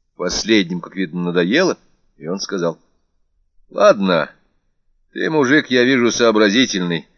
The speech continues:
так давай-ка запрягай своих коняшек и мотай отсюда, чтоб глаза мои тебя больше не видели вместе с твоими варёными яйчишками. Понял? Вот и давай, милый, намазывай».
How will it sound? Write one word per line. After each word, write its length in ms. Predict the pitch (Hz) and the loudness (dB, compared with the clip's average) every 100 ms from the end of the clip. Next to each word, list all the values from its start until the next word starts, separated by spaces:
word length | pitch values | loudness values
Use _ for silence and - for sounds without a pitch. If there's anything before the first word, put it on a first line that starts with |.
| _ _ | _ _
так 160 | - 87 | -16 -8
давай-ка 380 | 98 135 107 85 | -2 0 0 -2
запрягай 600 | 90 - 92 90 196 226 | -4 -2 -2 2 2 2
своих 460 | 220 202 196 185 - | -2 -2 -2 -2 -6
коняшек 680 | 156 139 147 - 113 - _ _ _ _ | -2 2 2 2 -4 -8 _ _ _ _
и 180 | - 87 | -6 -2
мотай 640 | 95 107 104 - 226 226 185 | 2 2 2 2 4 4 2
отсюда, 680 | 165 - - 101 120 85 82 | 0 -2 -6 -4 -4 -4 -6
чтоб 200 | - 82 | -8 -2
глаза 580 | 95 90 87 143 220 | 0 0 2 4 4
мои 260 | 214 196 175 | 2 -2 -6
тебя 180 | - 151 | -8 -8
больше 320 | 143 131 131 | -6 -4 -4
не 220 | 120 113 | -2 -2
видели 460 | 101 107 107 107 101 | 0 -2 -4 -4 -4
вместе 840 | 87 92 101 104 101 - - 104 | -2 -2 0 0 -2 -8 -6 -4
с 140 | 95 - | -4 -4
твоими 300 | 104 101 101 | -4 -2 0
варёными 420 | 101 107 107 107 | 2 2 2 0
яйчишками. 1160 | 101 110 95 - - 90 85 - 101 92 90 - _ _ _ | 0 -2 -4 -8 -8 -8 -6 -6 -6 -6 -8 -10 _ _ _
Понял? 460 | 107 123 185 160 - _ _ _ _ _ | -4 -2 2 2 2 _ _ _ _ _
Вот 220 | - 120 | -4 -4
и 40 | 143 | 2
давай, 400 | 123 107 101 95 | 4 8 6 6
милый, 420 | 92 90 90 87 | 0 -2 -2 -4
намазывай». 680 | 98 117 87 87 82 85 | -4 0 2 2 -2 -6